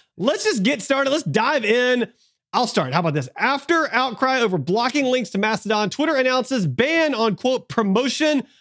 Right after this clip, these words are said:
of other social platforms. So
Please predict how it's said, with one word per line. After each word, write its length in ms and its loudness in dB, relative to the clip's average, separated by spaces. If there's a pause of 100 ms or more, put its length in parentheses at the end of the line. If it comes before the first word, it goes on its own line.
(120)
of 140 0
other 360 2
social 600 0
platforms. 760 0
So 320 0